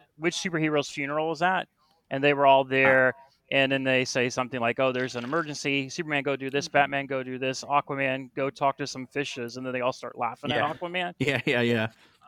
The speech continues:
Speaker 1: But yeah, but he had no respect at all. But speaking of the bad movies that you're watching for your podcast, which I think we should name,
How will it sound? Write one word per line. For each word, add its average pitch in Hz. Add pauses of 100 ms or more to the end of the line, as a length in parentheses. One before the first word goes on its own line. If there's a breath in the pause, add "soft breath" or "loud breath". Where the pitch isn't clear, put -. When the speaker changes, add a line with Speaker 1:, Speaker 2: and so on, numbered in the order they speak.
Speaker 1:
But 175
yeah, 165
but 147
he 165
had 139 (380)
no 156
respect 139
at 135
all. 117
But 147 (440)
speaking 294
of 196
the 170
bad 170
movies 165
that 135
you're 131
watching 131
for 123
your 117
podcast, 147
which 185
I 226
think 294
we 226
should 226
name, 131